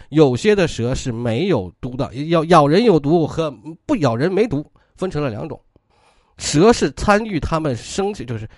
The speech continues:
新陈代谢的一种重要组织液，而有些蛇呢，它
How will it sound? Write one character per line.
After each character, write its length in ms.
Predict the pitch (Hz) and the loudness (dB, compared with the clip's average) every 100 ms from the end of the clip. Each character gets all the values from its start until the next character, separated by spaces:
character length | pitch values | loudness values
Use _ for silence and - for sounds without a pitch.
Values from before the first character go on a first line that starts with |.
| _ | _
新 160 | - 233 | -8 -4
陈 160 | 214 | -2
代 180 | 214 180 | 2 0
谢 160 | 160 190 | 0 -2
的 120 | 127 | -4
一 140 | 107 | -8
种 200 | 151 143 117 | -8 -10 -6
重 140 | 240 | -2
要 140 | 226 185 | 0 0
组 160 | 139 | -2
织 160 | 98 156 | -8 -8
液， 140 | 214 - _ _ _ - | -8 -12 _ _ _ -2
而 160 | 160 | 0
有 160 | 180 110 | 2 2
些 140 | 185 | 0
蛇 180 | 190 117 | 0 -2
呢， 140 | 131 | -2
它 160 | 113 123 | -4 -4